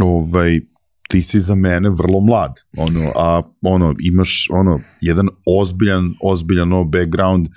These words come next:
jedno ozbiljno iskustvo, e, od starta pa do sada, do sada u poziciji, ovaj, u Quantoxu. Ako bi trebao sad da sublimiraš sve u dve rečenice kao neki, kao neki savet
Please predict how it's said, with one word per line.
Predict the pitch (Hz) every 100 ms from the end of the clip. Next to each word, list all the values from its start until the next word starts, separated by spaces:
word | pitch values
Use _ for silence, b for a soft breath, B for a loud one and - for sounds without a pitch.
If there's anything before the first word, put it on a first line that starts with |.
| B B -
jedno | 90 90 95
ozbiljno | 87 90 90
iskustvo, | 87 - - 85 - - 107 98 B B B B _
e, | 90 87 85 85 85 80 - _ _ 104
od | 90 78 - - _ _ -
starta | - 85 82 85 - 104 -
pa | 95 85
do | 85 82
sada, | - 90 82 90 85 80 -
do | 92 87
sada | 87 82 90
u | - -
poziciji, | 85 82 92 87 - 82 80 78
ovaj, | 85 76 82 82 - B B B _ -
u |
Quantoxu. | 87 - 82 87 127 - - 92 b b b
Ako | - 98 85
bi | 87
trebao | 120 127
sad | 120 131
da | 107
sublimiraš | - 90 92 92 98 80 - -
sve | - 104
u | 90
dve | 85 87
rečenice | 80 - 76 80 - -
kao | 90 87
neki, | 90 - 87 78
kao | 92
neki | 90 - 87
savet | - 78 80 85